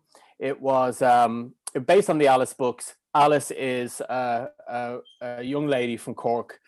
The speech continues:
who, uh, goes on her sister's hen party, spirals through the Dublin night,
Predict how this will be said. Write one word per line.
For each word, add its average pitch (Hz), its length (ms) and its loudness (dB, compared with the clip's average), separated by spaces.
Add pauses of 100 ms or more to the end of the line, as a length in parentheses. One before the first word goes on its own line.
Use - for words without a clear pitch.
(240)
who, 123 320 -2 (180)
uh, 113 260 0 (140)
goes 123 260 0
on 120 80 -6
her 110 60 -8
sister's - 440 -14
hen 110 200 -4
party, 107 440 -6 (300)
spirals 127 640 2
through 127 280 -2
the 113 120 -6
Dublin 110 360 -4
night, 107 280 -2